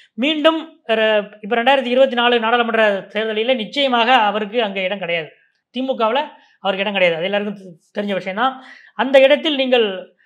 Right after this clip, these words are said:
போட்டியிடுங்களேன் என்று கமல்ஹாசனிடம், அ, முதல் முறையாக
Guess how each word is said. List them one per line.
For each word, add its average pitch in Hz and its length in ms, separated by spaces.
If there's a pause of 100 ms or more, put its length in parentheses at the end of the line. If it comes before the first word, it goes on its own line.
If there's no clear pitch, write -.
(260)
போட்டியிடுங்களேன் 240 540
என்று 214 260
கமல்ஹாசனிடம், 240 800 (340)
அ, 196 100
முதல் 233 200
முறையாக 208 640